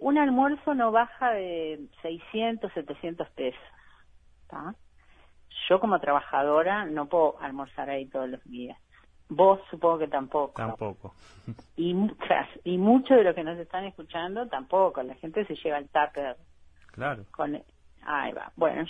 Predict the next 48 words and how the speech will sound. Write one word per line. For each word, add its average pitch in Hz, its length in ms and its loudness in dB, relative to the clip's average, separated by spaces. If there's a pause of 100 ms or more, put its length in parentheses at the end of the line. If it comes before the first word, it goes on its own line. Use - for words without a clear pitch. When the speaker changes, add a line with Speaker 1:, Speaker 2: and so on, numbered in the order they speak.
Speaker 1:
yo 277 160 8
ahí 277 560 6 (180)
veía 196 720 -2
almorzar 160 760 -4
con 165 160 -8
mucha 285 540 2
asiduidad 160 840 -4 (760)
a 196 400 2
dos 202 220 -2
o 208 60 -6
tres 185 200 -10
dirigentes 180 560 -4
muy 175 160 -2
notorios 170 460 0
del 147 100 -2
P - 120 -20
C - 140 -6
N 143 140 -4
T 180 200 0
porque - 260 -6
está, - 220 -8
el 135 180 -6
boliche 143 300 -6
está 160 220 -8
cerca 151 320 -2
de 135 100 -2
la 131 140 -8 (100)
sede. 139 120 0
Y 170 120 0
un 226 100 2
día 285 80 6
le 302 100 6
pregunté 208 520 6
a 160 80 8
una 165 200 0
de 147 80 0
las 139 220 -4
mozas 170 340 -4
y 190 60 -4
dije, 185 200 -6
"Decime, 285 320 2
¿estos 339 280 2
vienen 220 280 0
a 165 80 -4
comer 156 300 -2
muy 185 160 -2
a 139 60 -2
menudo?". 151 320 -2